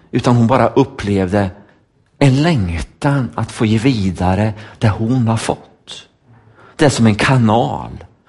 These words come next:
Jag har fått ta emot och så jag ger jag det vidare.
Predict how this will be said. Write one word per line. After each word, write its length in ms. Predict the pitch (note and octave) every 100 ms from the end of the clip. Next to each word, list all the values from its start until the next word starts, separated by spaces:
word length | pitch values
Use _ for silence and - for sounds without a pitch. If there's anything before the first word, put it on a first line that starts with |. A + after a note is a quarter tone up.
| - -
Jag 140 | - D3
har 80 | D3
fått 540 | - C#3+ - - - -
ta 220 | - C#3 B2+
emot 640 | A2+ B2 - - - -
och 220 | - -
så 120 | A2 A#2+
jag 120 | G#2+
ger 260 | G2+ G2+
jag 160 | F#2+ F#2+
det 100 | F2
vidare. 640 | F#2 F2+ - A2 A#2 F#2+